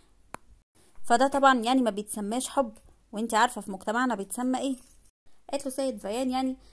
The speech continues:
انت اصلا فاهم الموضوع كله غلط." بيقول لها: "يعني انا مش فاهم غلط، يعني كل اللي فهمك الموضوع ده كله فهمولك بكل انانية."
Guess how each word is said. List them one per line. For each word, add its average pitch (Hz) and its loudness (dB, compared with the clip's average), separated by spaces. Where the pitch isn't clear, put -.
انت 220 -6
اصلا 233 2
فاهم 254 -4
الموضوع 208 -4
كله 247 -2
غلط." 233 -4
بيقول 240 -2
لها: 247 4
"يعني 247 0
انا 226 -4
مش 226 -6
فاهم 254 -4
غلط، 240 0
يعني 226 -4
كل 269 4
اللي 202 0
فهمك 240 -4
الموضوع 208 -4
ده 240 -2
كله 254 -2
فهمولك 226 0
بكل 233 0
انانية." 247 -2